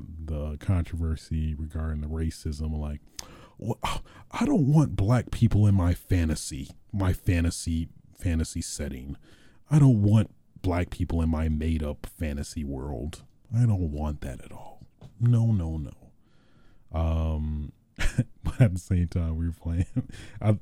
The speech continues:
because of that, we were playing Spot, <laughs> Spot the Black People. <laughs> And we, we just saw so many,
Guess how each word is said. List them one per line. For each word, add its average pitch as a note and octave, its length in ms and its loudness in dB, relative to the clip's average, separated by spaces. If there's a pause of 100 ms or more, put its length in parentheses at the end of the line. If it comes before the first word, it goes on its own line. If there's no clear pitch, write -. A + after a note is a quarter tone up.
because B2 440 6
of A2 80 8
that, F2+ 320 4 (460)
we G2 160 6
were F#2+ 80 6
playing F#2+ 720 6 (120)
Spot, F#2+ 460 0 (240)
<laughs> - 240 -2
Spot - 400 0
the - 80 -2
Black F2 320 -2
People. C#2+ 460 -8 (480)
<laughs> - 240 2 (1900)
And G2+ 200 6
we, G2+ 160 6
we G2 140 4
just G2 200 4
saw G2 220 4
so G#2+ 200 4
many, G2+ 440 6